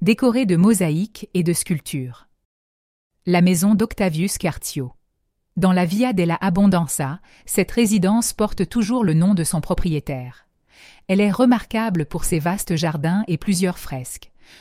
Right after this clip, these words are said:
De plus, à côté de cette maison se trouve la célèbre fresque de Vénus. La maison des petits tableaux de théâtre ou Casca Longus.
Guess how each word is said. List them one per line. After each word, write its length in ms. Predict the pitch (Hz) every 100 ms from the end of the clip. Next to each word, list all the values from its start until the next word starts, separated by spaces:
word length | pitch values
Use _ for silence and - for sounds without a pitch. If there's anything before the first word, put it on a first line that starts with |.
| _
De 140 | 160
plus, 440 | 151 165 196 - - - - -
à 80 | 190
côté 300 | 233 - 233
de 100 | 180
cette 240 | - -
maison 320 | 175 156 196
se 140 | 226 165
trouve 340 | - 208 180
la 80 | 143
célèbre 560 | - 196 175 185 156
fresque 480 | 143 - 196 208 -
de 140 | 147 143
Vénus. 640 | 143 131 123 - - - _ _ -
La 160 | 190
maison 380 | 220 277 262 311
des 100 | 170
petits 380 | 147 202 - 233
tableaux 440 | - 160 165 208
de 120 | 165
théâtre 560 | - 151 147 190 - -
ou 100 | 185
Casca 480 | 143 - - - 254
Longus. 680 | 196 156 131 127 - -